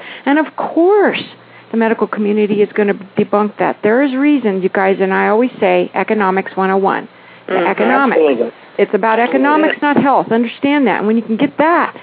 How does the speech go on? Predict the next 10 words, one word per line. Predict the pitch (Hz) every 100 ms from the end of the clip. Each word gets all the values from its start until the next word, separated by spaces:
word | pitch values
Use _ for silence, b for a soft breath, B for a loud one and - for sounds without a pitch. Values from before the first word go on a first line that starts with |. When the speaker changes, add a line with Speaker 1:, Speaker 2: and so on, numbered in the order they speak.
| B B -
Speaker 1:
when | 220
you |
can | 220 233
get | 240 349 -
that, | 277 233 233 B B -
then | 226
you | 226
understand | 247 220 - 240 214 196
the |
whole | 196 226 226 220 220